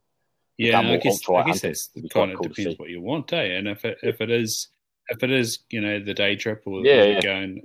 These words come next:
Speaker 1: out the back of the farm or, or, you know, onto, onto a private block, then I think then there's nothing wrong with it. A-, and, you know, Hunt-, Hunters Club and, and N Z Hunter
Speaker 2: Yeah.
Speaker 1: prove that,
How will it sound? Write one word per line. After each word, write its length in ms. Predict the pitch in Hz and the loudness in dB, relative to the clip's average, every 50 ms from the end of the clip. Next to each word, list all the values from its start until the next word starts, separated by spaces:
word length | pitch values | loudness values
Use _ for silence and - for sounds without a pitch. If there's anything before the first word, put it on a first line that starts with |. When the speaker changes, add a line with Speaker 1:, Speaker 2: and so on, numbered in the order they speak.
| - 110 | -10 -10
Speaker 1:
out 80 | 104 98 | -10 -10
the 80 | 98 | -8
back 240 | - 101 95 - - | -8 -8 -8 -10 -14
of 80 | 90 - | -18 -18
the 60 | - | -18
farm 460 | - - 113 113 110 110 110 110 104 | -12 -10 -8 -6 -6 -6 -6 -6 -8
or, 280 | 95 85 76 73 82 85 _ _ _ | -8 -8 -10 -12 -14 -18 _ _ _
or, 420 | - 107 101 92 90 90 87 90 87 | -10 -10 -8 -6 -6 -6 -8 -8 -10
you 100 | 90 98 | -12 -12
know, 180 | 98 98 101 87 | -10 -10 -8 -8
onto, 300 | 110 113 110 113 104 98 - - - - | -6 -6 -4 -4 -4 -4 -6 -8 -12 -10
onto 220 | 113 110 107 - 104 | -8 -8 -6 -6 -8
a 40 | 92 | -8
private 400 | - 107 101 95 - 82 - - | -8 -8 -8 -8 -10 -14 -18 -14
block, 280 | - 98 104 117 - _ _ _ - | -14 -12 -12 -14 -16 _ _ _ -14
then 320 | 110 107 107 104 101 107 - _ _ _ - 90 87 - - _ _ _ _ _ _ - - 107 104 - _ - | -12 -10 -10 -10 -12 -14 -16 _ _ _ -16 -14 -14 -14 -14 _ _ _ _ _ _ -20 -16 -16 -16 -14 _ -8
I 80 | 117 | -8
think 340 | 113 - 123 113 110 - - - - - - _ _ _ - | -4 -2 -2 -2 -2 -2 -10 -14 -16 -16 -20 _ _ _ -10
then 280 | 107 101 101 101 95 - 104 | -8 -8 -8 -8 -10 -10 -10
there's 440 | 101 95 98 - - - - - _ _ _ - | -10 -8 -8 -8 -10 -10 -12 -16 _ _ _ -14
nothing 240 | 104 - - 92 | -14 -10 -10 -8
wrong 180 | 90 98 117 127 | -8 -6 -6 -4
with 120 | 127 113 | -4 -4
it. 140 | 110 92 92 | -4 -4 -4
A-, 260 | 104 107 104 104 - - - | -2 -2 -2 -4 -4 -6 -6
and, 260 | 120 113 110 104 107 | -4 -4 -2 -2 -4
you 100 | 110 98 | -4 -4
know, 200 | 87 95 107 120 - _ _ - 123 | -4 -4 -6 -8 -10 _ _ -12 -8
Hunt-, 200 | 127 131 117 110 | -6 -6 -4 -2
Hunters 360 | - 139 131 120 113 113 - | 0 0 2 2 0 -2 -2
Club 300 | - 120 117 117 113 117 | 0 0 2 2 2 2
and, 180 | 110 104 - | 0 -2 -2
and 460 | - 113 113 107 107 104 107 104 110 110 _ _ _ _ _ - | -6 -6 -6 -6 -4 -6 -6 -8 -8 -12 _ _ _ _ _ -8
N 100 | 117 107 | -6 -4
Z 140 | 110 107 | -4 -4
Hunter 360 | 101 104 110 120 110 117 113 104 | -2 -2 -2 -2 -2 -4 -2 2
Speaker 2:
Yeah. 160 | 113 110 98 | 4 6 6
Speaker 1:
prove 320 | 131 131 131 127 117 - - | 6 4 2 -2 -4 -6 -4
that, 200 | 117 113 110 - | -4 -4 -4 -4